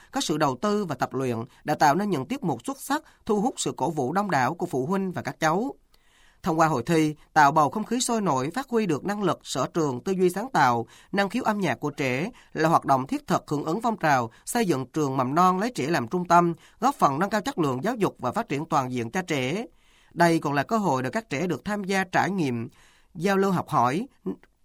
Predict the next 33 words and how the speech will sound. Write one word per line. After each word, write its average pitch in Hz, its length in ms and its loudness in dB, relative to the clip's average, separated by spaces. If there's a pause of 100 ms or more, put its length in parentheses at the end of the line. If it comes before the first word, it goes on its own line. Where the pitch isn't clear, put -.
(100)
nâng 208 220 0
cao 208 180 2
kỹ 139 200 -2
năng 190 160 0
sống 202 400 0
và 151 80 -4
giúp 220 200 -6
trẻ 135 140 -2
mạnh 131 240 0
dạn, 120 300 0
tự 120 240 -4
tin 165 260 0
trong 151 240 -2
giao 147 100 -4
tiếp. 226 240 0 (600)
Kết 285 120 2
thúc 330 120 2
hội 165 120 4
thi, 208 280 0 (180)
ban 226 120 4
tổ 170 80 2
chức 185 160 -4
đã - 140 0
trao 233 120 4
giải 147 200 0
nhất 233 200 0 (100)
cho 220 80 -2
trường 147 300 0
mầm 131 180 2
non 185 240 2
Hòa 147 200 2
Tân 170 200 -4
Đông, 175 260 8